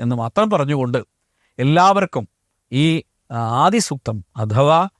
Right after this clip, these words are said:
അഗ്നിസൂക്തം, ആ, എല്ലാ തരത്തിലും പഠിക്കാനുള്ള അനുഗ്രഹം ശാസ്ത്രദൃഷ്ടിയ, ആ, ശാസ്ത്രകൃപ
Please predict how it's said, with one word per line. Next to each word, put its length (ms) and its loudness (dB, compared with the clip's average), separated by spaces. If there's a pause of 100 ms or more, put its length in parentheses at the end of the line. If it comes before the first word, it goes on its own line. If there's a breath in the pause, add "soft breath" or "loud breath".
(260)
അഗ്നിസൂക്തം, 760 -2 (400)
ആ, 140 -4
എല്ലാ 340 0 (760)
തരത്തിലും 380 0
പഠിക്കാനുള്ള 800 0
അനുഗ്രഹം 500 0 (500)
ശാസ്ത്രദൃഷ്ടിയ, 920 0 (880)
ആ, 140 -8
ശാസ്ത്രകൃപ 880 0